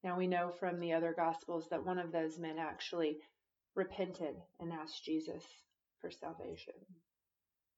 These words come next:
Now moving on to the death of Jesus. It says, "From the sixth hour until the ninth hour,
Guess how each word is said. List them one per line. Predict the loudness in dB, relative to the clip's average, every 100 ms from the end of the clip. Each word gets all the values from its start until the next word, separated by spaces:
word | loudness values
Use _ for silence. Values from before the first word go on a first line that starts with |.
| _ _ _ 4
Now | 6
moving | 8 8 8 6
on | 4 2
to | 2
the | 2
death | 6 6 4
of | -4
Jesus. | 0 2 4 2 0 -6 -20 -20 -20 _ _ _ _ _ _ _ _ _ _
It | -12 -2
says, | 0 0
"From | 0 2
the | 2
sixth | 2 0 0 4
hour | 6 8 6 4 2
until | -2 -2
the | 0
ninth | 2 2 2
hour, | 2 2 0 -2